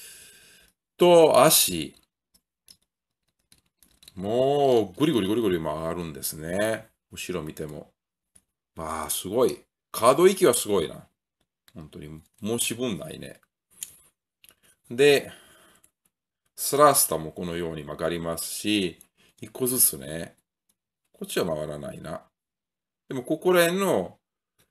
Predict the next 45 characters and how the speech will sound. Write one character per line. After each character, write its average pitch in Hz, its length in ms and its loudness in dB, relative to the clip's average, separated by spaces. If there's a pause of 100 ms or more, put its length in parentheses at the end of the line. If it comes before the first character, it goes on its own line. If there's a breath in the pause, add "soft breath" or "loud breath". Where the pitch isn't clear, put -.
こ 127 100 -8
の 123 80 -4
ス - 140 0
ラ 160 160 10
ス - 100 -4
タ 92 120 0
の 85 80 -6
近 - 260 -4
く 90 100 -8
の、 85 160 -8 (140)
あ 92 60 -6
の、 82 520 -12
ギ 110 140 -8
ニ 110 120 -4
エ 92 40 0
ル 82 80 -4
の 76 140 -14
筋、 95 280 -8 (140)
ま 90 140 -2
あ、 78 40 -6
い-、 80 40 -6 (140)
一 101 240 -8
応 101 100 -2
ね、 117 80 -2
部 98 160 -6
分 107 320 -6
が、 135 180 0
突 - 240 -8
起 - 160 -8
が、 117 280 0
ま 78 120 -10
あ、 73 60 -12
曲 71 140 -10
が 71 120 -12
り 71 140 -12
ま 71 180 -10
す。 - 320 -6 (2000 loud breath)
で、 139 120 -4
こ 185 160 2
の 170 380 2
動 110 180 0
力 139 220 0
パ 120 180 8
イ 80 80 0
プ、 73 260 -10